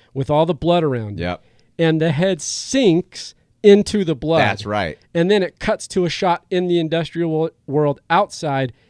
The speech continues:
Speaker 1: and you just see a head fall and
Speaker 2: That's right.
Speaker 1: splatter to the ground. That transition
Speaker 2: It's incredible.
Speaker 1: is incredible.
Speaker 2: Yeah, it is.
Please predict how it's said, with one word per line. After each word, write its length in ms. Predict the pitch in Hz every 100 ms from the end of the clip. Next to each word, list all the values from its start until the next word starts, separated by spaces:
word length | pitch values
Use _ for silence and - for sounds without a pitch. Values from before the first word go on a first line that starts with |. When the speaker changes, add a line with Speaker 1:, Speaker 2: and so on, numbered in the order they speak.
| _
Speaker 1:
and 140 | 160 160
you 80 | 151
just 200 | 156 -
see 140 | 165
a 60 | 131
head 240 | 143 127
fall 840 | - - - 170 160 139 127 117 -
and 200 | 90 131
Speaker 2:
That's 60 | 92
right. 80 | 80
Speaker 1:
splatter 300 | 160 143 135
to 160 | 127 139
the 80 | 131
ground. 280 | 147 120 - _
That 220 | 185 233 -
transition 720 | 220 196 131 156 151 247 269 _
Speaker 2:
It's 160 | 107
incredible. 440 | 127 113 - 104 160
Speaker 1:
is 100 | 135
incredible. 440 | 127 139 139 113
Speaker 2:
Yeah, 220 | 87 73 64
it 120 | 82
is. 320 | 80 73 -